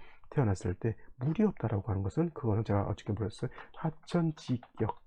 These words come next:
하-, 하-, 하천지명이 된다고 했습니다. 하천지명. 그래서 조금 좋지 못한 극세라고 본다라고 했죠. 그래서 오월이라고 하는 것은 반드시 수라고 하는 것을, 어, 보게 되는, 필요를 하는데, 임수를 쓸 것이냐 내지는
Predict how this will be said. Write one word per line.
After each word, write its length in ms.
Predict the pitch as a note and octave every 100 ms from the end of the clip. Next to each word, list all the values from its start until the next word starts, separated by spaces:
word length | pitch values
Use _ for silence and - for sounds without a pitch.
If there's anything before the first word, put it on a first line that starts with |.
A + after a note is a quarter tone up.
| -
하-, 140 | - - - -
하-, 120 | A#2+ -
하천지명이 1700 | - - - - - D#3+ F3+ - - - - - C3 B2 A#2 G2 C3
된다고 340 | B2 G2+ G2+
했습니다. 320 | A2 - A#2+ G#2+
하천지명. 720 | - - A2+ G2 - F#2+ A2+
그래서 240 | A#2 A#2 C#3 - - - -
조금 260 | A#2+ C#3 -
좋지 460 | B2 A2+ - -
못한 500 | D#3 G2+ - G#2+ D3
극세라고 760 | - - - A2+ G2 - C#3+ - - -
본다라고 480 | A#2 A2 G#2 F#2+ A#2
했죠. 280 | D3 - G#2 -
그래서 400 | C#3+ - G#2+ E3 - - -
오월이라고 500 | G#2 A#2+ C3 A2 G2
하는 100 | G2
것은 160 | C#3
반드시 500 | - G2 G2+ - E3+ - -
수라고 720 | - - G3+ G3+ G#3+ G3+ - G#2
하는 140 | A#2
것을, 320 | G2+ - C#3+ - - -
어, 340 | G#2+ G#2+ G2 -
보게 240 | A#2+ A#2
되는, 340 | - A2 G2+ -
필요를 360 | - E3 C#3 A2+
하는데, 300 | A2+ C3+ - - -
임수를 380 | D#3+ F3+ - F#3
쓸 140 | - E3+
것이냐 420 | E3 D#3 D3+ D#3
내지는 320 | G#2 B2